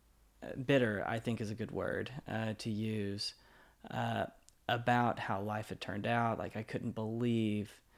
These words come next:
that I had to go through those experiences to get to where I am now. And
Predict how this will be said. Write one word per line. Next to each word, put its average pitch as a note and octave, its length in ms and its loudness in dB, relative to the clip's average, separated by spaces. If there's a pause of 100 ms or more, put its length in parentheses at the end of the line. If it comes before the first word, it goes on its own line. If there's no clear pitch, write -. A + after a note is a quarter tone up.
(480)
that A#2 140 2
I G#2 120 -2
had A2 520 0
to G#2+ 80 2
go G#2+ 380 0
through F#2+ 600 -6
those F#2+ 380 0
experiences G2 840 -6
to - 120 -6
get - 220 -6
to - 60 -14
where F#2+ 180 -2
I F2 60 -4
am F#2 180 -6
now. G2 280 -2
And F#2 160 -4